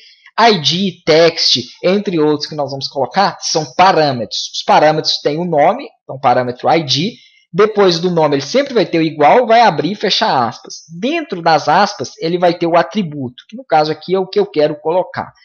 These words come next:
Então, aqui foi o nome pra ele, poderia ser qualquer nome nesse atributo. Aqui é a mesma coisa, o atributo do texto é o texto que eu quero dentro do meu label.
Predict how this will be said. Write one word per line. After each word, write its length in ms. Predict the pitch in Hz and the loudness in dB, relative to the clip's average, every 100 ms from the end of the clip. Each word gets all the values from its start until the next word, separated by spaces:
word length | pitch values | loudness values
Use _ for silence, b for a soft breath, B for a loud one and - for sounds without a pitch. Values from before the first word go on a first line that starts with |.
| b | b
Então, 180 | - 165 | -6 -4
aqui 180 | 170 165 | -4 -6
foi 200 | - 196 | -2 0
o 80 | 214 | 0
nome 260 | 165 165 | -2 -2
pra 140 | - 180 | 0 0
ele, 180 | 107 | 0
poderia 300 | 117 123 131 | -4 -6 -6
ser 160 | 135 - | -8 -8
qualquer 320 | 143 139 165 | -8 -4 -6
nome 280 | 165 139 165 | -4 -4 -4
nesse 280 | 143 135 143 | -4 -2 -4
atributo. 460 | - 170 113 101 b b b | -4 -8 -8 -12 b b b
Aqui 220 | 135 135 | -4 -2
é 20 | 175 | -2
a 40 | |
mesma 260 | 170 208 220 | -2 -4 -4
coisa, 280 | 160 117 120 | -2 0 -2
o 20 | |
atributo 340 | 123 147 151 | -4 -6 -6
do 100 | 185 | -6
texto 280 | - 165 185 | -4 -4 -2
é 40 | |
o 60 | 196 | -4
texto 260 | 180 180 - | -2 -4 -4
que 60 | |
eu 60 | 180 | -4
quero 240 | 180 175 | -4 -4
dentro 340 | 143 202 247 240 | -6 -4 -4 -6
do 120 | 214 | 0
meu 120 | 247 | 0
label. 360 | 214 160 107 | 2 2 0